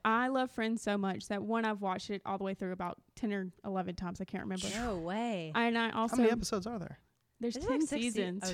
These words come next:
Speaker 3: Ten
Speaker 2: ten. I thought there were
Speaker 3: seasons.
Speaker 2: six. Wow.
Speaker 1: No, and then I bought the H B O Max. I pre-ordered the H B O Max app just so I could watch Friends. Ha-, I've had it for
Speaker 2: Oh, yeah,
Speaker 1: months.
Speaker 2: 'cause they took it off
Speaker 1: And I
Speaker 2: everything.
Speaker 1: haven't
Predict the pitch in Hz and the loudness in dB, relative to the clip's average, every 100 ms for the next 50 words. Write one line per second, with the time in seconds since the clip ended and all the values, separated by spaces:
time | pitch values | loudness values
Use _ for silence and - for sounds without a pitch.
0 | 185 247 180 175 214 196 165 262 240 185 | -2 2 2 2 2 2 4 4 4 2
1 | 170 - 202 - - 180 175 156 - - | -4 -4 -8 -8 -10 -8 -6 -8 -14 -20
2 | - 226 220 - 226 233 214 247 269 240 | -4 2 4 4 2 2 2 0 2 0
3 | 214 208 - 202 214 185 - 196 196 208 | 0 -2 -2 0 0 0 2 2 2 0
4 | 208 202 190 - 196 196 190 185 185 - | -2 0 -2 -2 0 0 0 -2 -4 -6
5 | - - - _ _ 233 233 - 285 311 | -12 -18 -18 _ _ 0 2 -2 2 4
6 | 247 240 233 214 208 202 - 202 202 196 | 6 6 4 4 2 0 -2 0 0 0
7 | 190 - - - 190 196 247 - - - | -2 -6 -12 -6 -2 0 0 -4 -12 -20
8 | _ _ _ - 220 220 214 202 202 180 | _ _ _ -4 -2 0 2 0 0 -4
9 | 185 - 185 185 - 262 311 - 277 320 | -4 -6 -8 -8 2 4 6 4 0 0
10 | 277 269 214 240 247 208 185 180 196 175 | -2 0 4 4 4 2 -4 -4 -4 -4
11 | 165 160 240 240 247 170 269 302 349 | -2 2 4 4 2 2 2 4 2